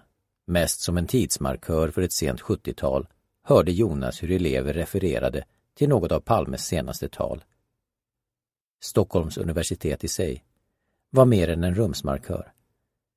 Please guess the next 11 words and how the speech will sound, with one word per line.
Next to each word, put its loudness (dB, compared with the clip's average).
Det 4
var 10
här 8
Jonas 2
hörde 0
hemma -2
innan -2
han 0
träffades 0
av 0
Sigrid. -6